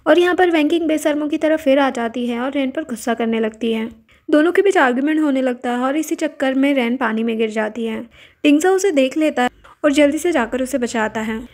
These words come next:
लेकिन यहाँ पर रैन की सांसें नहीं चल रही होती तो वो उसे सीपीआर देने लगता है और अचानक से रैन होश में आती है, लेकिन वो already बीमार थी इसलिए दोबारा से बेहोश हो जाती है। तो डिंगसाओ उसे हॉस्पिटल लेकर आता है।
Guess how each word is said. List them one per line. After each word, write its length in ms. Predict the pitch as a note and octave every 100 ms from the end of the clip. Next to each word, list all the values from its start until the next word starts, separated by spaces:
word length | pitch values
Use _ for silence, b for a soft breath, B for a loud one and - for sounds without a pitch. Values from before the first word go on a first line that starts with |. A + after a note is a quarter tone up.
| - D4+
लेकिन 200 | D#4+ F#4
यहाँ 120 | F#4
पर 140 | F#4+
रैन 180 | F4+ F4
की 100 | F#4+
सांसें 300 | E4 B3+ C#4+
नहीं 180 | C#4+ C#4+
चल 200 | C#4 A#3+
रही 100 | B3
होती 280 | A#3+ A#3 C#4
तो 120 | E4
वो 100 | E4+
उसे 180 | E4 F#4
सीपीआर 400 | C4+ A#3 A#3+ A#3
देने 240 | A#3 A3+
लगता 260 | A3+ A3+ B3
है 60 |
और 40 | C4+
अचानक 340 | C4+ C4+ C#4+
से 100 | D#4
रैन 180 | D4+ D#4
होश 260 | B3 A3 A#3
में 100 | A3
आती 260 | G#3+ A3
है, 200 | G#3+ A3 - B B
लेकिन 220 | C#4+ F4
वो 100 | F4 F4+
already 360 | C4 C4 D4+
बीमार 320 | C#4 A#3 A3+
थी 140 | B3+ C#4
इसलिए 200 | C#4+ E4+
दोबारा 320 | E4 C#4+ C#4+
से 140 | C#4+
बेहोश 320 | C#4 A#3 A#3 A#3+
हो 60 |
जाती 300 | A3 A3+ A#3+
है। 80 | A#3
तो 120 | A#3
डिंगसाओ 300 | A#3 A#3 C4+
उसे 140 | C4+ D4+
हॉस्पिटल 460 | A#3 G#3+ G#3 G#3+
लेकर 240 | A3 G#3+ G#3+
आता 240 | G#3 G#3+
है। 160 | G#3+ A3